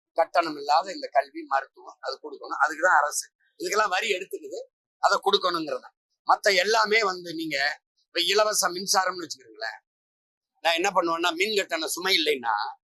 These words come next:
அதை வந்து அந்த, அஹ், இரவு பூரா விளக்கு எரியும். உங்களுக்கு அண்ணன் சொல்றது புரியுதா?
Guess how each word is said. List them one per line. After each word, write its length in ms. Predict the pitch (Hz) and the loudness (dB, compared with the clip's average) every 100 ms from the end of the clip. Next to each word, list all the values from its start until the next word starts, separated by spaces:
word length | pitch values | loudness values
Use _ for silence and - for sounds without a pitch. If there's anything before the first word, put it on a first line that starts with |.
| _ _ _ _ - | _ _ _ _ 0
அதை 240 | 170 180 | 2 2
வந்து 280 | 175 196 202 | 0 0 2
அந்த, 500 | 175 165 156 143 - _ _ - | 2 2 0 0 -4 _ _ 2
அஹ், 260 | 170 165 | 2 2
இரவு 280 | 175 190 196 | 0 0 0
பூரா 180 | 196 214 | 4 4
விளக்கு 320 | 180 175 160 | 4 -2 -4
எரியும். 220 | 135 135 _ - - _ _ _ _ _ _ _ _ _ _ _ _ | -8 -10 _ -20 -20 _ _ _ _ _ _ _ _ _ _ _ _
உங்களுக்கு 260 | 415 - - | -20 -12 -10
அண்ணன் 180 | 175 | -10
சொல்றது 260 | - - 349 | -8 -10 -10
புரியுதா? 320 | - 381 403 | -16 -14 -14